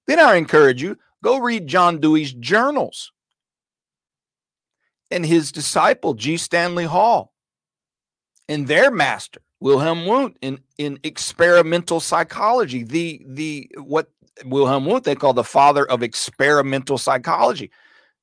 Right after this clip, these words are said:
Uh, the education system is a psychological experiment. And G. Stanley Hall, Wilhelm Wundt, talked very openly about producing children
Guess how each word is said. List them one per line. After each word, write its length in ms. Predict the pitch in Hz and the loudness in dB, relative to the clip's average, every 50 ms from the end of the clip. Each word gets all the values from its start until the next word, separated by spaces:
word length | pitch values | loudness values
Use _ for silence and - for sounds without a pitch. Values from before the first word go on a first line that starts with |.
| _ - | _ -8
Uh, 200 | - 117 120 113 117 | -4 -4 -4 -4 -4
the 180 | 123 147 - 190 | -6 -4 0 0
education 560 | 214 208 - - - 190 170 160 - 147 127 | 0 0 0 -2 0 0 0 0 -2 -6 -8
system 460 | - - 226 254 - - 147 139 135 - | -6 -6 -6 -8 -4 -6 -6 -6 -6 -6
is 180 | 143 135 117 | -6 -4 -2
a 200 | 135 135 131 - _ - | -2 -2 -2 -4 _ -12
psychological 920 | - - 156 156 147 - 143 131 135 135 139 127 113 123 - - 139 147 | -4 0 0 0 0 0 0 2 4 4 4 4 0 -4 -2 0 0 0
experiment. 720 | 151 - - - - - 220 233 240 226 165 117 - _ _ _ _ _ _ _ _ _ _ _ _ _ _ _ _ _ _ _ _ _ _ _ _ - | -2 -6 -10 -10 -2 0 2 4 4 2 0 -2 -12 _ _ _ _ _ _ _ _ _ _ _ _ _ _ _ _ _ _ _ _ _ _ _ _ -8
And 120 | 123 120 | -8 -4
G. 140 | 123 156 156 | -2 -4 -4
Stanley 360 | - - 151 151 151 151 131 | 0 0 0 0 0 0 0
Hall, 240 | 143 185 247 - - | 2 2 2 4 4
Wilhelm 380 | 147 143 131 143 143 143 143 | 6 4 6 4 2 -2 0
Wundt, 260 | 185 240 233 165 - _ _ _ _ - | -2 -2 -2 -2 -6 _ _ _ _ -14
talked 320 | - 240 240 240 220 - - | -6 2 2 2 2 2 -4
very 640 | 123 127 139 170 185 220 240 233 226 175 165 - - | -14 -6 -2 0 2 4 4 2 2 0 -4 -2 2
openly 680 | 151 180 214 254 254 - - 262 269 220 143 101 - _ _ _ _ _ _ _ _ _ _ _ _ _ _ _ _ _ _ _ _ _ _ _ _ _ _ _ _ _ _ - | 2 4 4 2 0 0 -4 -4 -2 -4 -6 -6 -6 _ _ _ _ _ _ _ _ _ _ _ _ _ _ _ _ _ _ _ _ _ _ _ _ _ _ _ _ _ _ -6
about 760 | 143 151 131 113 - 175 180 180 160 - - - _ - - _ _ _ _ _ _ _ _ _ _ _ _ _ _ _ _ _ _ _ _ _ _ _ _ _ _ _ _ _ _ _ _ _ _ _ _ _ _ - | -6 -4 -2 2 2 4 4 6 4 4 2 0 _ -20 -20 _ _ _ _ _ _ _ _ _ _ _ _ _ _ _ _ _ _ _ _ _ _ _ _ _ _ _ _ _ _ _ _ _ _ _ _ _ _ -4
producing 800 | 170 151 131 120 170 220 254 285 - - - 165 156 147 147 135 | -4 -4 -4 -4 -4 -2 -2 -2 -2 -2 -4 -2 -2 -4 -6 -8
children 680 | - - - 214 247 254 214 135 123 120 120 131 - | -8 -6 -2 -2 -2 -2 -2 -4 -6 -6 -6 -8 -14